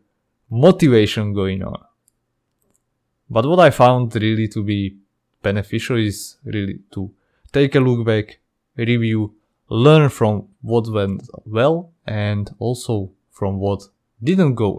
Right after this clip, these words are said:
as planned. And here are the few questions that I suggest you to think about. First, what went well? And also think why it did go well. How can you do more of it?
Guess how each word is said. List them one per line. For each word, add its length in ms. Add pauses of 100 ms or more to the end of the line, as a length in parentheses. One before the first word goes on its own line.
as 160
planned. 380 (1120)
And 140
here 180
are 140
the 120
few 240
questions 680
that 180
I 100
suggest 520
you 140
to 180
think 280
about. 380 (1000)
First, 440
what 260
went 280
well? 340 (800)
And 100
also 280
think 280 (120)
why 360 (140)
it 240
did 260
go 220
well. 380 (420)
How 160
can 240
you 140
do 140
more 280
of 160
it? 200